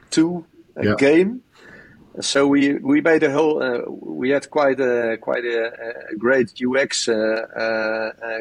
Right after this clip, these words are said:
Speaker 1: guy, uh, um, in our, in our team. And so we would like to simulate,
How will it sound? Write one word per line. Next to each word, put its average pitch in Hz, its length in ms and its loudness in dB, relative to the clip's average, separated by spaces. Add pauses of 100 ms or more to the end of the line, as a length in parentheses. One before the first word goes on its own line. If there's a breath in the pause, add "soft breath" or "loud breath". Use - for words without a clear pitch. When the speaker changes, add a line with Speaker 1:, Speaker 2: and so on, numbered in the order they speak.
Speaker 1:
guy, 113 420 2
uh, 110 300 -2 (440)
um, 107 380 -8 (400)
in 120 140 4
our, 113 240 2
in 127 180 0
our 117 100 2
team. 180 560 0 (920 loud breath)
And 143 360 4 (440)
so 160 460 2 (280)
we 143 120 2
would 156 180 -2
like 175 280 0
to 151 100 -6
simulate, 196 680 0